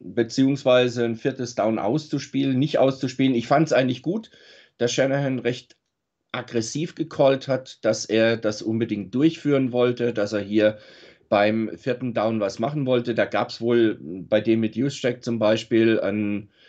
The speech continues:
äh, ein Kommunikationsproblem. Man kann so ein bisschen vermuten, dass der eigentlich gar nicht selber laufen sollte,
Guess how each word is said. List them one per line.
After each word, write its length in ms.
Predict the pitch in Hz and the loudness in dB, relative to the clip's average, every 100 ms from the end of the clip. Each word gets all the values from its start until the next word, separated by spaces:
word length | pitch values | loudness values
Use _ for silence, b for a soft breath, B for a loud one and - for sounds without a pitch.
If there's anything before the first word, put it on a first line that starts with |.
| b b - | b b -4
äh, 220 | 98 101 | 0 2
ein 140 | 101 | 0
Kommunikationsproblem. 2000 | 98 117 113 110 113 107 123 160 165 - 147 131 127 131 135 131 123 107 - 90 104 - | 0 2 2 2 0 0 0 0 -2 -4 -6 -2 0 0 0 0 -2 -4 -6 -12 -12 -10
Man 240 | 87 107 | -8 -8
kann 340 | - - 143 160 | -6 -2 4 4
so 140 | 139 | 6
ein 160 | 127 117 | 4 4
bisschen 500 | 139 143 - 127 117 | 0 0 0 2 2
vermuten, 720 | 117 107 113 151 147 139 131 | 0 2 2 -2 -2 -4 0
dass 240 | - 123 | -2 -2
der 220 | - 123 - | 0 2 2
eigentlich 400 | 117 120 117 - | 0 -2 -6 0
gar 160 | 104 | 0
nicht 180 | 120 117 | 0 0
selber 320 | 120 120 110 | 2 2 2
laufen 400 | 98 98 143 147 | 2 2 0 -2
sollte, 500 | 123 120 120 120 113 | -2 0 0 -2 -6